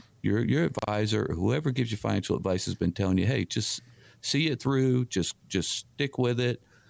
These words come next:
You know, we're in it for the long run. Don't worry, it'll come back." I strongly advise you to get a second opinion.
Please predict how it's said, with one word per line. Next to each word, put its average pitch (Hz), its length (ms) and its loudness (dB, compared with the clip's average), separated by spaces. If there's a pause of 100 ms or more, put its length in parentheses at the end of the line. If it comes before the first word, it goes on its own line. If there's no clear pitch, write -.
(140)
You 90 100 0
know, 90 140 4
we're 113 160 2
in 135 80 2
it - 100 -2
for 117 100 -2
the 110 80 2
long 117 300 0
run. 107 380 2
Don't 107 240 -2
worry, 110 340 2
it'll 95 160 0
come 101 220 -2
back." 104 220 -2 (420)
I 90 80 0
strongly 120 560 2
advise 101 480 0
you 95 140 2
to - 140 -6
get 90 200 0
a 85 40 -4
second 92 380 0
opinion. 82 540 0